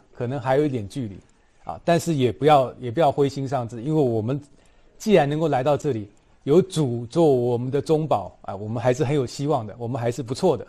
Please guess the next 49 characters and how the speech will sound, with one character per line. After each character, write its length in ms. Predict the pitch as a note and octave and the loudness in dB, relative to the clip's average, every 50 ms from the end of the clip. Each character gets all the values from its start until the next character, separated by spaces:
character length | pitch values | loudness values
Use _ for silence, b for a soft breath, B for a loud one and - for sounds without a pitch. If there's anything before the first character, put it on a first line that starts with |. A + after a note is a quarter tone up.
| - - | -10 -6
啊， 220 | C3 B2 A2 G#2 - _ _ _ _ _ _ _ _ _ - | -6 -6 -6 -6 -12 _ _ _ _ _ _ _ _ _ -4
不 80 | C#3+ | -2
是 100 | B2+ E3+ | 0 0
太 160 | C#3 D#3 C#3+ | 2 2 0
差。 240 | B2 - A#2 G#2+ G#2+ A2 _ - | 0 -2 -4 -10 -10 -12 _ 0
但 160 | - D3+ C#3+ | 2 2 2
是， 340 | - D3+ C#3+ B2+ A2+ G#2+ - b b b b b b b | 2 0 -2 -2 -2 -6 -10 b b b b b b b
啊， 180 | b C3 A2+ A2+ | b -6 -4 -2
也 160 | A2 A2 A2 | -2 -2 -2
不 100 | G#2+ - | 2 4
要 140 | D#3 D#3 C#3+ | 4 4 4
想 160 | A#2+ A#2+ A2 | 4 0 -6
说 160 | - C#3 B2+ | -4 -4 -4
这 100 | A2+ - | -4 0
个 80 | C3 C#3+ | 0 0
是 140 | C3 C#3+ D3 | 0 0 0
一 40 | |
个 60 | C3+ A#2 | -2 -2
很 120 | B2 A#2 | -4 -8
容 160 | G#2 G2 A2 C3 | -10 -10 -8 -8
易 80 | B2 | -8
的 60 | A2 | -8
事 120 | G2 - B2 | -8 -10 -12
情 140 | - - - _ _ _ _ _ _ _ _ _ - | -14 -14 -20 _ _ _ _ _ _ _ _ _ -20
啊。 80 | - - _ _ _ _ _ _ _ _ _ _ _ _ | -20 -20 _ _ _ _ _ _ _ _ _ _ _ _
所 160 | - F3 F3 | 0 2 4
以 140 | E3 D#3+ - | 4 2 2
儿 180 | - C#3+ F3 A#3 | 4 6 6 6
女 200 | B3+ A#3 F#3 C#3 | 6 6 4 2
是 160 | - F#3 F#3+ | 2 2 2
耶 160 | F3+ F3+ F#3 | 4 4 4
和 100 | F#3+ G3 | 4 2
华 220 | F3 - B2+ B2 C#3 | 2 2 2 2 2
所 180 | C3 C#3 A#2 | 2 0 -4
赐 220 | G#2 - - - F3 | -4 -6 -4 0 0
的 100 | D3+ B2+ | 0 0
产 280 | - - A#2+ G2+ G2 | -2 -4 -8 -8 -8
业 160 | A2+ A#2 A2 G2 - - - | -8 -8 -8 -10 -14 -18 -20
啊， 80 | - - - - - | -20 -20 -20 -20 -14
甚 180 | - - E3 D#3 | -4 -4 -2 0
至 120 | E3+ D#3+ | 0 -2
是 80 | - - | -4 -6
从 300 | - B2+ B2+ - - - - - - - - | -6 -6 -6 -6 -6 -10 -16 -20 -20 -20 -20
所 240 | - - - C3 A#2 | -14 -8 -6 -6 -6
怀 220 | - - A2+ C3 | -6 -6 -4 -4
的 100 | C#3+ D3 | -4 -4
胎 320 | C#3+ - - - E3+ E3+ F3+ | -4 -4 2 4 4 4 4
开 260 | F3 D#3+ D#3 D3 D3+ | 2 2 2 2 2
始， 260 | D3+ - - G2+ F2+ | 0 -4 -12 -14 -14